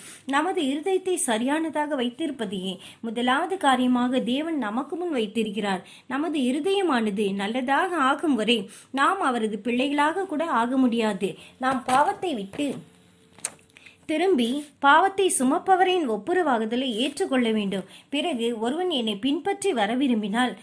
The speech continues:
அவன் தன்னைத்தான் வெறுத்து தன் சிலுவை எடுத்துக்கொண்டு என்னை பின்பற்றி வரக்கடவன் என்கிற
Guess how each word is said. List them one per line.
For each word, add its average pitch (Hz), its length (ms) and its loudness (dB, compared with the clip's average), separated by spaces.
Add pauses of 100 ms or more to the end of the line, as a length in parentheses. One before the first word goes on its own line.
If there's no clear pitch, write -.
(160)
அவன் 240 240 -2
தன்னைத்தான் 277 600 0
வெறுத்து 262 400 0
தன் 220 220 0
சிலுவை 359 360 0
எடுத்துக்கொண்டு 240 600 -2 (360)
என்னை 277 240 0
பின்பற்றி 392 540 0
வரக்கடவன் 302 600 4
என்கிற 214 320 2